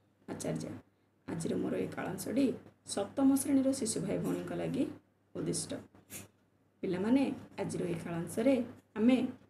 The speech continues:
ଭକ୍ତ କବି ମଧୁସୂଦନ ରାଓଙ୍କ ଦ୍ୱାରା ରଚିତ ରାମାୟଣ କଥା ଗଦ୍ୟ ବିଷୟରେ ପଢ଼ିବା।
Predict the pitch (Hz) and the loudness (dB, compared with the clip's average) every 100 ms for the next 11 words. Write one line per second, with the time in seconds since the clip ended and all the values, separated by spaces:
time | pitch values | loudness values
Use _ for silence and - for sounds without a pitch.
0 | _ 208 - - 269 277 233 196 - 156 | _ -6 -4 0 2 4 4 0 0 -2
1 | 156 254 285 302 262 233 202 202 202 208 | 0 0 2 4 4 2 0 0 0 0
2 | 208 190 175 - 175 254 262 - _ _ | 0 -2 -4 -4 0 0 -2 -8 _ _
3 | 196 196 214 269 302 233 - - - - | -4 0 2 4 4 2 -2 -2 0 0
4 | 156 - - 254 466 - _ - - 214 | -2 -2 2 2 2 -6 _ -6 -4 -2